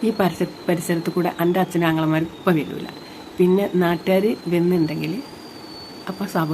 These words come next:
നോക്കിക്കൊണ്ട്" എന്നൊക്കെ പറയും. അപ്പോൾ പറയും, "എന്താ സാബു ഇങ്ങനെ വാശി പിടിക്കല്ലടി, ഞാൻ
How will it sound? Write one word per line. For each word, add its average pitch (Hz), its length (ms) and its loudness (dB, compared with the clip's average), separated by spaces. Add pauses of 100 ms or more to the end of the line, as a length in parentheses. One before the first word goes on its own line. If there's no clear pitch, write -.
നോക്കിക്കൊണ്ട്" 151 440 -4
എന്നൊക്കെ 156 280 -8
പറയും. - 200 -10 (460)
അപ്പോൾ 175 240 0
പറയും, 156 180 -4 (520)
"എന്താ 156 280 -2 (220)
സാബു 156 300 -2 (160)
ഇങ്ങനെ 180 440 4
വാശി 165 240 2
പിടിക്കല്ലടി, 165 420 2 (100)
ഞാൻ 175 120 0